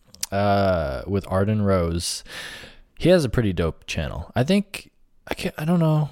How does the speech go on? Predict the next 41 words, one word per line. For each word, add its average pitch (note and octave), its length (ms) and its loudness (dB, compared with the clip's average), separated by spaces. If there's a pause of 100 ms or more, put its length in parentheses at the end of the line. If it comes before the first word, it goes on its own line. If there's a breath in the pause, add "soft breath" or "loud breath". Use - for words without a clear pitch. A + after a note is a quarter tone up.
(300)
half - 320 -2
a - 20 0
million F3 480 4 (100)
subscribers, F#3 720 2
six - 320 -4
hundred D#3+ 320 2 (260)
thousand? E3 440 2 (1500 loud breath)
Just C#3+ 240 2
a C3+ 60 4
number, G2 360 4
right? G#2+ 300 6
No. E2+ 400 -2 (100)
Uh, C3 360 6
he D#3+ 120 0
makes F#3 240 2
some F3 120 2
really E3 180 6
cool D3+ 160 4
stuff, A2 500 4
and A2+ 220 2
he A#2+ 100 2
just B2 220 0
dropped A#2 360 4
a A2+ 100 -6
new A#2 180 2
vlog. G#2+ 480 2 (160)
I've A2+ 120 0
been B2 100 2
watching A#2+ 280 2
his G2+ 160 -2
vlogs A2 300 4
for G2 140 0
a F2+ 60 2
while, F#2+ 360 4
but F2 320 0 (760)
keeps - 200 -2
them A2 100 0
very G#2+ 220 4
simple, G2+ 400 0
very F#2+ 240 2
minimal. F2 580 0